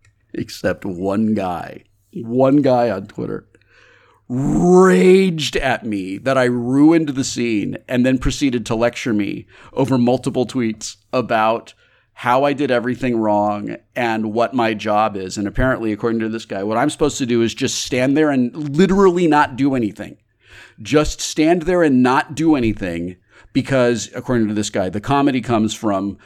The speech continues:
Colin and Ryan moving their hands around. And, like, so a couple of thought-, <laughs> couple of thoughts on that. Number one,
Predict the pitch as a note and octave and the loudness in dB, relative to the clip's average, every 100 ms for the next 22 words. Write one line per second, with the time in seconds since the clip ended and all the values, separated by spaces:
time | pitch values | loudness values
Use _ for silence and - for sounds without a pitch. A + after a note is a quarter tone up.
0 | _ _ - A#2 A2+ A2 G#2+ G#2+ G#2 G#2 | _ _ -2 0 2 0 -2 -4 -2 -2
1 | G2+ G2 F#2 F#2 F2+ F2+ F#2 F#2 G#1 G1+ | -2 -6 -6 -6 -6 -6 -6 -6 -8 -10
2 | - - _ _ _ _ _ _ - G#2+ | -12 -14 _ _ _ _ _ _ -6 -2
3 | G2+ G2 G2+ G2+ G2+ _ - A#2+ G#2+ A2+ | 0 0 -2 -4 -8 _ -6 -2 -2 -6
4 | - _ _ _ - D#3 B2 A#2 - B2+ | -16 _ _ _ -4 0 2 0 -2 -4
5 | D#3+ C3 A2+ - A#2 F2 - - - - | -2 -2 -6 -2 -2 -2 -6 -14 -14 -10
6 | - D3 C3 G3 F3+ - A2 G#2+ G2 F2+ | -4 -4 -4 -2 -2 -4 -6 -4 -6 -6
7 | - E3 F3 D#3+ D3 C#3+ A#2 | -4 -2 0 0 2 2 0